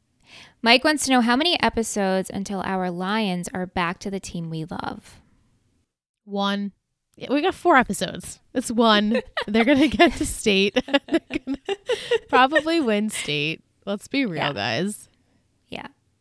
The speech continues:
Speaker 1: Okay. Uh, like I said, it's senior week at East Dillon, and so Luke is being celebrated, and Becky is so excited for him. She wants to celebrate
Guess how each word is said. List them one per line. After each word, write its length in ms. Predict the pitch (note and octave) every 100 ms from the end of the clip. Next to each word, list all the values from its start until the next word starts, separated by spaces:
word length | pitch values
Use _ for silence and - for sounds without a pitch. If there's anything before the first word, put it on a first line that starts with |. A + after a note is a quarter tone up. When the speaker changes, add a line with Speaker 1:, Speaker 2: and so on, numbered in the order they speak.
| -
Speaker 1:
Okay. 340 | G3 F3 - - _ _
Uh, 180 | G3+ G#3
like 160 | G#3 A3
I 80 |
said, 200 | A3 G#3
it's 160 | G3+ F#3+
senior 340 | - G#3 A3+
week 240 | G#3+ F#3+ F3+
at 120 | F3
East 260 | F3 E3+ -
Dillon, 320 | E3 E3+ E3+
and 140 | F3
so 160 | - F3
Luke 240 | F3 F3+
is 120 | G#3 G3
being 240 | F#3+ F3+
celebrated, 1000 | F3+ F3+ F3 F3 F3 F3 F3 F3+ F3+ F3+
and 160 | F3+
Becky 340 | F3 F#3 F#3+ G#3+
is 120 | G#3+
so 140 | G#3+ A3
excited 540 | B3+ - E3+ E3 E3+
for 240 | - F3+
him. 380 | F3 E3 F3 C4+ - _ _ _
She 140 | - C4+
wants 160 | D#4
to 80 | D#4+
celebrate 580 | D#4+ D4 C#4 C#4+ B3+ A#3+